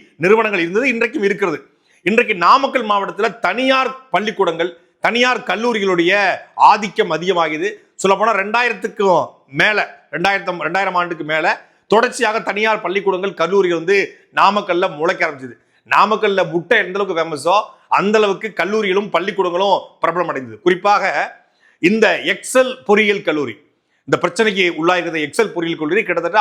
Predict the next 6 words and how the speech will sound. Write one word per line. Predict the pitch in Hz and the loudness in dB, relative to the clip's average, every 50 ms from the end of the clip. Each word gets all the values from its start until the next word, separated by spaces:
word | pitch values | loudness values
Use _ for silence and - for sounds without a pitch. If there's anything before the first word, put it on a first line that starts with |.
| 185 - 131 | 2 2 0
ஐயாயிரத்தி | 143 160 180 208 220 226 226 226 226 220 190 - 208 | 0 0 0 0 2 2 2 0 -2 -6 -8 -4 -2
இருநூத்தி | 180 180 175 185 190 165 - 180 175 165 156 151 - | -2 -2 -2 -4 -8 -10 -8 -4 0 0 0 0 2
நாற்பத்தி | 147 156 185 185 - 202 196 - | 4 4 4 4 0 -4 -4 -2
ரெண்டு | 180 175 165 151 | -2 -2 -2 -4
மாணவர்கள் | 139 139 151 180 202 214 202 196 180 147 | 0 2 2 2 2 0 -2 -4 -4 -4
படிக்கக்கூடிய | 156 151 151 160 143 139 135 135 147 | -6 -6 -6 -8 -8 -8 -8 -4 -2